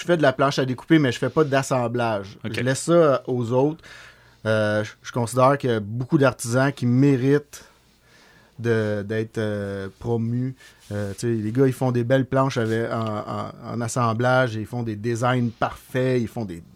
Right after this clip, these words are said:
Speaker 1: bonhommes, et ils font, euh, des, des, des, tu sais, des, des formes géographi-, euh, géométriques, euh, vraiment superbes,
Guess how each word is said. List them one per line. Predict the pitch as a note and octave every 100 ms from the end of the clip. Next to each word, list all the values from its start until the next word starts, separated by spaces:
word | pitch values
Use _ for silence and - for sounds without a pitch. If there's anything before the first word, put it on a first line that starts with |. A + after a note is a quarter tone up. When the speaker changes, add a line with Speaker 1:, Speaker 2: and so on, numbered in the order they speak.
| G#2+
Speaker 1:
bonhommes, | C3 A#2+ A#2+ B2+ B2+ A#2
et | G#2
ils | G#2
font, | - A#2+ A#2
euh, | G#2
des, | G2 G2 F#2+ F#2
des, | F#2
des, | G2 G2
tu | F2+ E2+
sais, | -
des, | G2 F#2
des | F2+ F#2
formes | B2+ B2
géographi-, | A#2 A2+ G#2 F#2+ F#2 _
euh, | - F#2+ F#2 F#2 F2+
géométriques, | G#2 A2 G#2 - B2+ -
euh, | G2+
vraiment | F#2 G2 A2 A#2
superbes, | A2+ - - B2 B2+